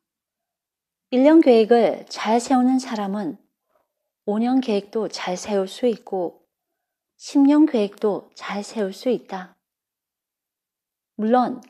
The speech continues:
시간이 지나면서 그 계획이 변하고 수정될 수도 있지만,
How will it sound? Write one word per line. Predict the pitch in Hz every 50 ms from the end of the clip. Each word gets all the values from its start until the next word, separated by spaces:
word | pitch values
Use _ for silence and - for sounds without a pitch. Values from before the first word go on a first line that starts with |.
| _ _ _ _ _
시간이 | - - - 240 226 226 226 226 240 254
지나면서 | 247 - - 240 240 240 233 220 196 190 190 - - 196 180 160 - - _ _ _ _ _ _ _ _ _ _ _ _
그 | - - 262 247
계획이 | - 240 233 226 233 220 233 247 247 185 - -
변하고 | - - 190 175 185 196 208 202 196 190 - 226 202 156 - -
수정될 | - - - - 233 214 214 214 208 202
수도 | - - - 262
있지만, | 262 233 226 - - 196 196 196 190 170 -